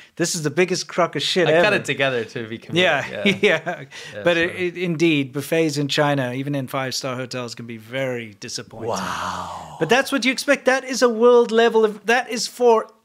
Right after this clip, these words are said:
Speaker 1: international athletes.
Speaker 2: Yes.
Speaker 1: This is your face to the world.
Speaker 2: Yep.
Speaker 1: And that's what you have. It's
Speaker 2: Yes.
Speaker 1: some half-assed, like, empty trays with some bruised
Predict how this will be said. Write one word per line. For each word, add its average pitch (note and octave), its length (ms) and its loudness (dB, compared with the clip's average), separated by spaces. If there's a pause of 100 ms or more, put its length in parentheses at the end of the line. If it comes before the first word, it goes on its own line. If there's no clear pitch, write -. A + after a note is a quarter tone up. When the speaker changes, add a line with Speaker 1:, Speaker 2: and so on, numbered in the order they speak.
(100)
Speaker 1:
international A3+ 720 -2
athletes. F#3 760 -4
Speaker 2:
Yes. G#2 300 -12 (200)
Speaker 1:
This A3 200 4
is G#3 120 -2
your G#3 180 4
face G#3 360 2
to G#3+ 140 -2
the F3+ 120 4
world. D#3+ 320 2
Speaker 2:
Yep. A#2 220 -4 (240)
Speaker 1:
And D3+ 180 0
that's G3 320 0
what F#3+ 220 -6
you F3 80 -4
have. C3 400 -6
It's A#2+ 80 -6
Speaker 2:
Yes. G#2+ 60 0
Speaker 1:
some E3+ 120 -2
half-assed, F#3+ 800 2
like, D#3 320 0
empty E3+ 480 -6
trays E3 600 0
with C#3 120 -6
some C#3+ 300 -4
bruised C#3 460 -4